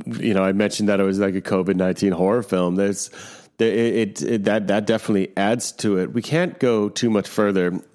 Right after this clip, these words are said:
speaking of Yorgos, and, um, especially these three films we're talking about, without, uh, talking about the, uh, two words, dark comedy. And 'cause these are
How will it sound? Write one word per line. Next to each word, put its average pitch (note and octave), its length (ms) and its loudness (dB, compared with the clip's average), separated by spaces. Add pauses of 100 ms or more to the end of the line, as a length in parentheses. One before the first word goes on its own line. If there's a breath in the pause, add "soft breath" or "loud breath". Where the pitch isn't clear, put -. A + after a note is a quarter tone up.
speaking G2+ 480 -2
of G2 120 0
Yorgos, G2 680 0
and, G2 240 0
um, F2 320 -2 (880)
especially A#2+ 400 -2
these G2+ 260 0
three G#2+ 240 -2
films G#2 500 -2 (540 loud breath)
we're G#2 80 -2
talking D#3+ 320 0
about, F#2+ 300 0
without, G#2 580 -2 (100)
uh, G#2+ 200 -4
talking A2+ 360 -2
about G2 380 -2
the, G2+ 120 0
uh, F2+ 260 0
two C3 220 0
words, G2+ 420 0
dark G#2+ 420 -2 (300 loud breath)
comedy. F#2 500 0 (160)
And F2+ 200 0
'cause G2 200 -2
these B2 220 0
are G#2 300 0